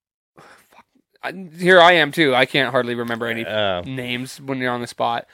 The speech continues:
Speaker 1: Um, there's another band. They, they kinda have a similar style, like, just a similar, like,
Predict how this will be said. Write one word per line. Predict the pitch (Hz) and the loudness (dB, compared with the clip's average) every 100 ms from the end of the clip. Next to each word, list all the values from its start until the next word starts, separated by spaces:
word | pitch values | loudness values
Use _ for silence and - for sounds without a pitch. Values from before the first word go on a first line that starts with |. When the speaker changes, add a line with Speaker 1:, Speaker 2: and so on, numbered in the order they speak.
| _ _ - | _ _ -2
Speaker 1:
Um, | 135 127 120 117 113 - _ _ _ _ _ _ _ _ - | 2 2 2 -4 -10 -20 _ _ _ _ _ _ _ _ -6
there's | 151 | -4
another | 139 117 110 | -4 -6 -8
band. | 107 110 120 | -6 -6 -2
They, | 127 | -4
they | - 156 | -2 -4
kinda | - 135 | 0 0
have | 127 113 | 0 -2
a | |
similar | - 117 110 | -6 -8 -8
style, | 110 - 113 113 117 | -12 -8 -6 -4 -4
like, | 120 123 - | -6 -8 -12
just | 127 | -16
a | 117 | -12
similar, | 123 113 117 117 | -10 -10 -12 -10
like, | 120 127 _ | -12 -14 _